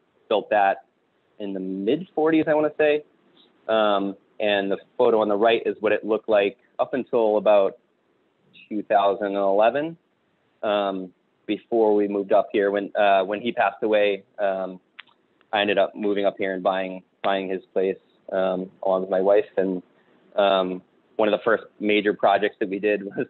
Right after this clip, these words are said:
to, uh, to take down the old sugar house, um, to build a new one, which is what we are standing in now. Um, so in these photos here, um, on the left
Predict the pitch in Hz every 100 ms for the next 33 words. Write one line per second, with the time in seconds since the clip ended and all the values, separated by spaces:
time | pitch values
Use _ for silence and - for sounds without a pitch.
0 | - 113 104 98 95 95 _ _ _ _
1 | 117 135 117 - 107 107 107 113 104 -
2 | 104 95 98 98 - _ _ _ - 101
3 | 98 95 95 - _ _ _ 113 98 98
4 | 92 _ 107 101 98 92 - 98 92 135
5 | 92 85 - _ _ _ _ _ 104 101
6 | 90 98 98 98 - 107 95 92 90 95
7 | 92 87 _ _ _ _ _ _ - 113
8 | 107 101 95 92 _ _ _ _ _ _
9 | _ _ 120 107 104 120 123 120 - _
10 | 113 107 104 101 - - 147 117 131 160
11 | _ _ - 120 113 107 104 101 _ _
12 | _ _ _ 131 117 113 117 135